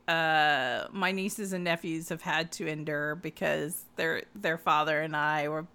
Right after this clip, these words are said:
will be like, "Oh, man, yeah, remember this? Yeah, let's watch that." And they're like, "Oh, my God. Why are we watching this thing?"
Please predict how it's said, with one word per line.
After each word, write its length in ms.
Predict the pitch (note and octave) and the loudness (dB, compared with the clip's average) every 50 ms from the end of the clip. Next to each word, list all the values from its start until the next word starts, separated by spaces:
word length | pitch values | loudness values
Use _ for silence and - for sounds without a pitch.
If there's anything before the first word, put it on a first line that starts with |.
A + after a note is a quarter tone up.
| - - | -10 -6
will 140 | A#3+ A#3 | -4 -4
be 200 | G3 F#3+ G3+ F#3+ | -4 -2 -2 2
like, 340 | F3+ E3+ E3 D#3 D3+ D3 D3 - - - - - - - - - | 2 4 4 4 2 0 -2 -6 -16 -20 -20 -20 -20 -20 -18 -10
"Oh, 220 | - F#3 G3+ A3 G#3+ | -6 -2 0 2 2
man, 440 | G#3 G#3 A3 A3 A3 A3 G3+ F#3+ F#3 | 2 4 4 4 4 4 4 2 0
yeah, 220 | F3+ G3 - G#3 | -2 -2 -2 -2
remember 440 | G3+ G3 F3+ F#3 F#3+ F#3+ G#3+ - C#4 | 0 0 0 0 0 0 0 -2 0
this? 400 | B3+ C#4 C#4+ D4+ D#4 D#4+ D#4 - - - - - - - - - | 2 6 8 8 8 6 4 0 -6 -12 -16 -20 -20 -20 -16 -12
Yeah, 320 | - - - - D4 B3 - - - - _ _ - | -10 -6 -2 -2 -2 -2 -4 -8 -16 -20 _ _ 4
let's 220 | A#3+ C#4+ - - C#5+ C5 | 4 4 4 4 6 8
watch 220 | A4 F4 E4 - - F3 D3+ - | 8 8 8 6 0 -4 -4 -2
that." 560 | G#3 G3 F#3+ A3+ C#4+ C#4 G#3 F3+ E3+ E3 - - - | 0 4 8 10 10 12 10 10 6 4 2 0 0
And 160 | - A3 G#3+ | 2 4 6
they're 120 | A3 G#3+ G#3+ | 8 8 8
like, 200 | A3 A3 G#3+ - | 8 8 6 6
"Oh, 340 | - F#3 F3+ F#3+ F#3+ F#3+ F#3 | 6 6 8 8 8 8 6
my 180 | F#3 F3+ F3 E3+ | 6 4 2 2
God. 760 | E3 D#3+ C#3 C#3+ C#3+ D3 D3 D3 D#3 D3+ D3 D3 D3+ F3 - - - - - - - - - - - | 2 2 2 4 6 6 6 8 8 6 6 4 2 -2 -4 -6 -12 -20 -20 -20 -20 -20 -20 -16 -2
Why 240 | - F#3 F3 F#3 G3 | 4 6 8 10 10
are 100 | G3 G3+ | 10 10
we 120 | G3+ G3 | 8 6
watching 400 | F#3+ F#3 F3 F3 F3 - F#3+ D#3 | 6 6 4 4 2 0 -2 0
this 180 | F3+ E3 E3 E3 | 2 2 2 0
thing?" 460 | - - - D3+ D#3 D#3 D3+ D3+ D3+ | 0 -2 0 0 2 2 2 2 4